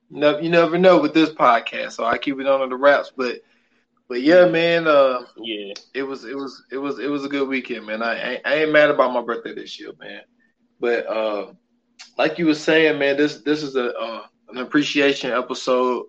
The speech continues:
Speaker 1: Um, this was a person that I remember when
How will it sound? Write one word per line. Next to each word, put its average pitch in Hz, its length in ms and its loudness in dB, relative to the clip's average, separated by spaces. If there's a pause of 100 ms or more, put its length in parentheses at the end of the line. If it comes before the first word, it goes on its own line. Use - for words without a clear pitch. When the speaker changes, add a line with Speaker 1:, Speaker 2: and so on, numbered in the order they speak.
Speaker 1:
Um, 98 560 -8 (800)
this 151 260 0
was 160 160 0
a 143 80 -2
person 139 480 0
that 113 240 -4 (420)
I 156 120 4
remember 170 680 4 (280)
when 131 600 -4